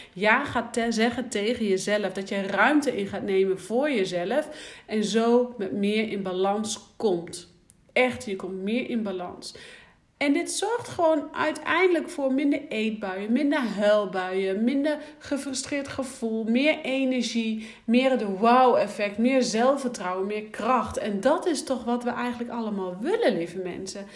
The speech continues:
We willen gewoon weer lekker in ons vel zitten. We willen gewoon weer meer energie hebben. En ik zal je vertellen, onlangs, voor een paar weken geleden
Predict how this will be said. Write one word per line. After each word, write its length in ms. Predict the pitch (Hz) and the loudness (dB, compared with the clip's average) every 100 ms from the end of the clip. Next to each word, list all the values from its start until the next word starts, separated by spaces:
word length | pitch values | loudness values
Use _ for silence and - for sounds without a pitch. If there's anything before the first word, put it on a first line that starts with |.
| - - | -20 -10
We 120 | 226 | -4
willen 240 | 233 370 392 | 0 0 0
gewoon 260 | 359 302 | 0 2
weer 140 | 240 226 | 4 4
lekker 420 | 226 214 185 190 | 2 0 -2 -4
in 140 | 190 | -2
ons 180 | 190 185 | -2 -4
vel 240 | 214 202 196 | -4 -4 -2
zitten. 380 | 190 185 190 | -4 -2 -4
We 60 | 190 | -2
willen 240 | 277 370 | 0 0
gewoon 280 | - 320 247 | 0 0 0
weer 180 | 208 185 | 0 -2
meer 300 | 180 180 180 | -2 -4 -4
energie 600 | 190 175 175 175 180 180 | -8 -6 -6 -8 -8 -10
hebben. 380 | 175 175 185 196 - - - - - - | -10 -10 -12 -14 -20 -20 -20 -20 -20 -12
En 360 | - 277 277 269 | -6 -2 -2 -4
ik 140 | - 311 | -6 -6
zal 200 | 339 330 | -2 0
je 140 | 320 | 0
vertellen, 440 | 294 285 349 349 339 - - | -4 -4 -2 0 -2 -4 -4
onlangs, 560 | 311 320 320 330 339 | 0 2 2 0 0
voor 120 | 339 | -2
een 140 | 294 269 | -2 -2
paar 240 | 294 285 | 0 0
weken 320 | 285 277 277 | 0 -2 -4
geleden 600 | 269 269 269 285 294 302 | -6 0 0 2 0 -2